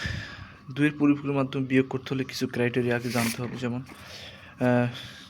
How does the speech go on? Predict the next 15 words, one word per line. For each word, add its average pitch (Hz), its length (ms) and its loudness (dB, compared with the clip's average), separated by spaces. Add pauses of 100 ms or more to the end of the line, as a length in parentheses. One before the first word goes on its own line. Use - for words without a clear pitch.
দুইয়ের 131 180 4
পরিপূরকের 135 300 2
মাধ্যমে 131 400 0 (520)
বিয়োগের 127 300 4
নিয়ম। 123 360 2 (600)
প্রথমে 135 220 2
এক 135 160 -2
নম্বর 131 220 4
হলো 135 120 6
বিয়োগ 131 460 8 (380)
সংখ্যাটির 135 640 0 (260)
চিহ্ন 139 300 2
পরিবর্তন 127 520 2
করতে 131 300 -6
হবে। 131 200 -6